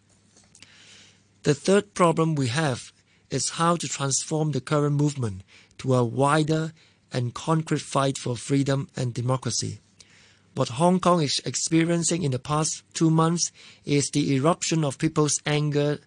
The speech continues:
against years of Beijing's eroding of Hong Kong's autonomy. The extradition bill was just the final straw, but the root cause is always the lack of democracy. Beijing wants full control of the city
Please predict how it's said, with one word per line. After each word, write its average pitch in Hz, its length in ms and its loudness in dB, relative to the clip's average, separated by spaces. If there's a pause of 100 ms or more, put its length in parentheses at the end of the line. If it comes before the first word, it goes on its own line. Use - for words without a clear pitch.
(380)
against 147 500 0
years 170 420 2
of - 220 -8
Beijing's 147 540 0
eroding 139 760 0 (120)
of 127 220 -8
Hong 143 240 0
Kong's 135 420 -4
autonomy. 131 640 -2 (720)
The 131 180 -6
extradition 156 640 0
bill 151 360 2 (280)
was 127 240 0
just - 400 0
the 135 100 -2
final 139 400 0
straw, 120 480 -2 (440)
but 127 120 -4
the 131 100 2
root 156 360 2
cause 147 440 0
is - 280 -6
always 156 640 0
the 135 100 -6
lack 135 260 -2
of - 120 -10
democracy. 120 640 -6 (800)
Beijing 185 380 2
wants 180 280 2
full 165 200 0
control 147 400 0
of 127 80 -2
the 131 100 -2
city 160 420 2